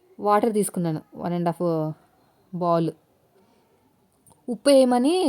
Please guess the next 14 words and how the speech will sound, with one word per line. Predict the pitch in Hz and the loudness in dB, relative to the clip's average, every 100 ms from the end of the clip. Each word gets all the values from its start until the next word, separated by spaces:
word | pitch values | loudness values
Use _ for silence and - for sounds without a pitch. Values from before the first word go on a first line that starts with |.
| - | 2
చాలామంది | 214 202 226 233 | 2 2 2 2
చెప్తా | 196 - 214 | 2 2 2
ఉంటారు, | 190 175 175 302 466 _ - | 2 2 2 0 -2 _ -2
కానీ | 247 | 0
నాకు | 226 220 | 2 2
ఎందుకు | 202 226 240 | 2 2 2
అస్సలు | - 247 247 | 2 0 2
నచ్చదండి | 202 233 220 190 | 2 0 0 0
ఉప్పు | - | 2
వేస్తే. | 214 - 220 277 | 0 2 2 4
ఎందుకో | 208 226 285 277 | 2 0 2 2
మరి | 220 202 - | 2 0 2
టేస్ట్ | 208 214 - | 2 2 0
అనేది | 262 247 | -2 -2